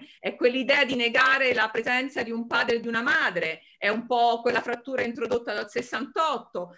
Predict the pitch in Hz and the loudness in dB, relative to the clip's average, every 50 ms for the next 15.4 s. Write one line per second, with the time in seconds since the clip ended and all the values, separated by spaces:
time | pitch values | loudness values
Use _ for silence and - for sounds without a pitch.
0 | - _ - - 330 269 247 240 240 285 269 294 381 - - - - 311 277 226 | -20 _ -4 -2 0 4 4 2 2 2 -2 -2 -2 -2 -4 -4 -2 -2 -2 -2
1 | 269 339 370 - - 277 254 - 285 294 285 285 277 262 - - _ _ _ - | -2 -6 -6 -2 -4 -4 -4 -2 -4 -4 -2 -2 -4 -4 -4 -12 _ _ _ -2
2 | 240 254 - - - 370 285 277 285 285 294 339 311 320 349 403 - - - 247 | 0 0 0 0 0 0 0 0 -2 -4 -2 2 2 4 4 2 0 0 2 2
3 | 247 247 247 247 247 233 233 226 226 226 202 196 185 170 151 160 - 175 165 165 | 2 2 2 0 0 -2 -2 -2 -2 -2 -2 -2 -2 -6 -6 -10 -12 -12 -10 -10
4 | 165 170 175 175 175 226 226 226 233 233 233 233 285 381 - 240 214 220 247 247 | -10 -10 -10 -6 -2 -2 -2 0 -2 -4 -4 -4 -6 -6 -2 0 0 2 2 0
5 | - 208 208 208 208 233 220 214 220 214 226 240 247 285 294 294 - - - 302 | 0 -2 -4 -2 -2 -2 -2 -2 -2 -2 0 2 2 2 0 -4 -8 -8 -2 -2
6 | 262 233 - 214 208 185 196 202 202 208 185 - 160 156 156 156 - - 170 - | -2 0 0 -2 -2 0 0 -2 -2 -2 -6 -6 -6 -10 -12 -16 -14 -10 -10 -10
7 | - - - _ _ - 349 311 285 277 277 302 320 330 - 294 294 294 285 311 | -10 -12 -20 _ _ -6 -4 -2 0 0 0 -2 -4 -2 -2 -2 -2 0 0 -2
8 | 320 269 285 262 262 269 254 262 277 247 233 220 - 262 262 254 226 220 202 - | -2 0 -2 -2 -2 -2 -2 -2 -2 -2 -2 -2 0 2 0 0 0 -4 -10 -12
9 | - - - - - 226 240 285 311 - - 254 240 220 214 220 240 247 - - | -14 -18 -20 -14 -10 -8 -4 -4 -4 -2 -2 -2 -2 0 -2 -2 -4 -8 -10 -8
10 | 339 320 311 262 208 - - 196 185 180 185 208 233 247 254 254 277 269 - 214 | -6 -4 -4 -4 -6 -8 -10 -8 -6 -4 -2 0 0 0 0 -2 -4 -6 -4 -4
11 | 185 175 175 - _ - - 202 202 196 196 202 208 208 214 - 392 202 - 269 | -4 -6 -8 -14 _ -8 -4 -2 0 0 -2 -4 -6 -8 -8 -4 -2 0 0 0
12 | 220 208 190 190 196 202 196 196 - 202 202 208 - 233 220 202 196 208 202 226 | 0 -2 -4 -4 -6 -6 -10 -10 -10 -10 -12 -10 -10 -12 -12 -10 -10 -10 -8 -8
13 | 269 311 302 294 214 - 196 185 185 185 185 202 214 247 269 294 - 214 185 202 | -8 -10 -8 -10 -10 -6 -6 -6 -4 -4 -4 -2 -2 -2 -2 -2 -4 -6 -6 -6
14 | 196 196 196 208 208 196 180 226 254 294 302 285 - - 185 180 185 185 208 214 | -8 -8 -8 -10 -10 -6 -4 -2 0 0 0 -2 -2 -4 -4 -6 -6 -6 -4 -6
15 | 247 254 247 240 - - 208 - | -6 -6 -6 -8 -6 -6 -6 -6